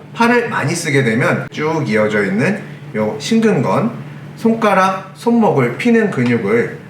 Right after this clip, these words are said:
많이 쓰기 때문에 그런데요. 그 중에서도 요 이씨알비라는 근육이 팔꿈치에서 손목까지 쭉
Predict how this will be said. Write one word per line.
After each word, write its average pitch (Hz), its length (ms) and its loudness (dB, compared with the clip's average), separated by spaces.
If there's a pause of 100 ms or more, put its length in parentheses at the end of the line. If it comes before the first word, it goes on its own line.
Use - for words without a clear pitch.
많이 139 280 0
쓰기 139 320 0
때문에 113 400 2
그런데요. 117 580 0 (220)
그 180 120 -2
중에서도 160 720 2 (240)
요 143 240 0
이씨알비라는 131 880 2
근육이 202 540 -2 (960)
팔꿈치에서 185 1120 0 (1080)
손목까지 165 580 0
쭉 233 500 2